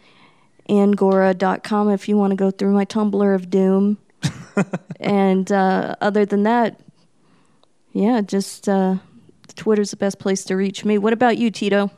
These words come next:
Speaker 2: Uh, Spitchy Bit open mic every single Sunday at Bozy Brothers.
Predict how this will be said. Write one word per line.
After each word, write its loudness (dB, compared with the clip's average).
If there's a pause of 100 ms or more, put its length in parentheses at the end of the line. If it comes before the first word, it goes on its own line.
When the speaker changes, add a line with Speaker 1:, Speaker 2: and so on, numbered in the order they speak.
(160)
Speaker 2:
Uh, 4
Spitchy -8
Bit 0
open -4
mic -4
every -2
single -8
Sunday -2
at -4
Bozy 0
Brothers. -2